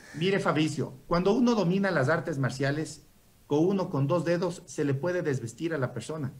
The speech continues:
No necesita usted golpear, no necesita usted utilizar el cien por ciento de su cuerpo. Necesita usted concentrar la fuerza en dos, en tres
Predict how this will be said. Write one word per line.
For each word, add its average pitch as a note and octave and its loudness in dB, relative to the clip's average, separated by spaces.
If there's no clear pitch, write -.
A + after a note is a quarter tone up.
No E3+ -2
necesita E3+ -4
usted D#3 -2
golpear, D#3+ 0
no D3 -4
necesita D3 -6
usted D#3 -4
utilizar C#3 0
el C3 -2
cien E3+ -4
por C3+ -4
ciento D3 -4
de C3 -2
su B2+ -8
cuerpo. E3+ -4
Necesita C#3+ -2
usted F3 -6
concentrar D3 -2
la C3+ -2
fuerza C#3 -4
en B2 0
dos, E3+ 0
en B2 -2
tres D3+ -4